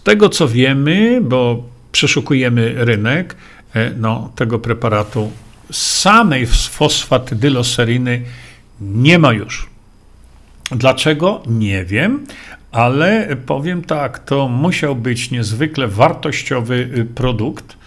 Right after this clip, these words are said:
E, ktoś powie złośliwie, no, dlatego zakazali. E, tu ci z państwa, którzy są nowi, mm,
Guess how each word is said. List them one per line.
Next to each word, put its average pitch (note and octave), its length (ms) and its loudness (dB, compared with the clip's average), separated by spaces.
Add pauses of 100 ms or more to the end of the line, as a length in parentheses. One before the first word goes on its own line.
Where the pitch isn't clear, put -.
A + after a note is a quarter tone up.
(480)
E, A2+ 400 -4
ktoś C3+ 300 -4
powie B2+ 320 -2
złośliwie, A#2+ 640 0
no, A2+ 180 -2
dlatego A2+ 460 -2
zakazali. A2+ 640 4 (500)
E, C#3+ 200 -2
tu A3 220 0
ci G#3+ 160 -4
z - 120 -4
państwa, E3+ 400 -2
którzy C3+ 300 -2
są C3+ 240 -2
nowi, D3 640 -2 (460)
mm, B2+ 240 -12